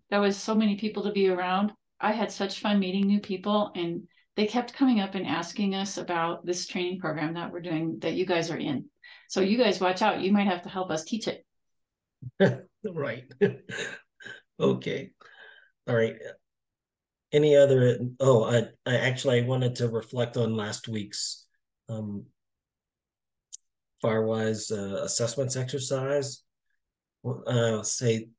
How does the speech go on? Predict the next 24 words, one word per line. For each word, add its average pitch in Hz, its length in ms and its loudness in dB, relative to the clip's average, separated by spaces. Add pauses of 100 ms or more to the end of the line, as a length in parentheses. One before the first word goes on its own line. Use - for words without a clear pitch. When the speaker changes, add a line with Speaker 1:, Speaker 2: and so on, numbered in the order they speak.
(100)
Speaker 2:
thanks 113 380 0
once 113 260 -2
again 110 360 -4
to 117 160 -2
Heather 117 540 -4 (280)
and 104 460 -4 (200)
to 107 380 -6 (440)
Elizabeth 110 600 0
for 107 220 -4
allowing 101 500 -2
us 104 120 -2
to 104 120 -6
use 98 360 -6
their 98 220 -4
properties 104 920 -8 (380)
here. 113 380 0 (720)
And 104 500 -2 (160)
<clears throat> - 180 -8
I 160 380 4
think 135 220 0
it's 127 140 -2
always 120 340 4
good, 113 440 2 (320)
uh, 107 200 -6